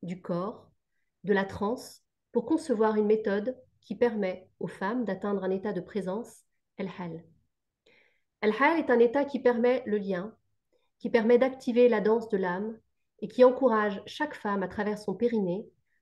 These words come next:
de se connecter à ce qui est fondamental pour elle. Merci beaucoup, Saïda, d'avoir accepté notre invitation.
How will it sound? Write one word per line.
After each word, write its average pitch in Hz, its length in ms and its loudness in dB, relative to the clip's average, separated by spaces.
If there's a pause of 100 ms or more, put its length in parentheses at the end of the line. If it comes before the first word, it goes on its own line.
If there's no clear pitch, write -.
(100)
de 175 60 -20
se 233 100 -2
connecter 226 500 2
à 220 60 0
ce 220 160 -12
qui - 180 -6
est 190 60 -2
fondamental 196 720 -4
pour 170 160 -10
elle. 170 160 -10 (240)
Merci 185 320 -6
beaucoup, 208 300 -8
Saïda, 180 420 -6
d'avoir 175 220 -6
accepté 175 340 -12
notre 185 220 -12
invitation. 180 520 -16